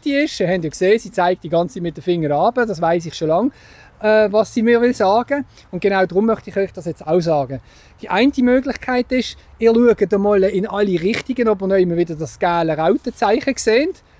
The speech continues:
Das kann man von da oben bereits schon sehen. Das ist eine kleine Aussichtsplattform,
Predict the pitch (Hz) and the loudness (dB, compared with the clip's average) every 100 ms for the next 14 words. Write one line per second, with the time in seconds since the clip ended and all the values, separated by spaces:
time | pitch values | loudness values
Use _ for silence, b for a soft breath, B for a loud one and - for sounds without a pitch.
0 | b 160 - 208 180 151 160 180 180 151 | b -12 -4 0 0 0 2 4 4 0
1 | 165 165 160 - 139 - 165 165 240 208 | -2 0 -2 -4 -12 -8 -2 -2 0 -2
2 | 196 156 170 160 147 180 247 240 - - | -4 -2 0 2 0 -2 -4 -4 -6 -4
3 | 214 214 - - 208 240 | 0 0 0 2 4 2